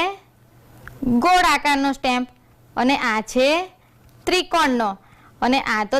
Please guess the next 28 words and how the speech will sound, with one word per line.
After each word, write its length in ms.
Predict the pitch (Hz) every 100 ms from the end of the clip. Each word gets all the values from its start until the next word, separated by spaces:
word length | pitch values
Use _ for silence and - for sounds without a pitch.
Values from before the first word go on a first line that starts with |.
| 262
તારા 340 | 233 208 220 226
જેવું 220 | 269 262
દેખાય 320 | 254 254 277 277
છે 100 | 440
ને, 120 | 480 359 220 - _ _ - -
તેનાથી 580 | 254 254 311 330 349 427 494 _ - -
આપણે 220 | 220 247 277 330 247
એક 100 | 302 - 262
આ 60 | 254
સરસ 340 | 226 247 339 - 269
મજાની 340 | 220 240 254 262
રંગોળી 480 | 214 214 226 262 330 - _ _ -
બનાવી. 480 | 285 339 339 294 294 - _ _ -
તમારે 380 | 254 254 277 302
પણ 160 | 381 349 285
તમારી 340 | 254 254 262
પાસે 200 | 262 262 277
જે 80 | 294 254
નોટ 220 | 240 269 -
છે 140 | - 392 254 - _ _ -
તેમાં 460 | 262 254 349 330 330 _ _ - -
તમારે 340 | 262 262 277
આવી 200 | 320 247 262
રીતે 260 | 254 262 294 403 - -
વિવિધ 320 | 269 359 403 - 247
આકારોનો 440 | 254 269 269 277 269
ઉપયોગ 300 | - 254 254 -
કરીને 380 | 269 285 311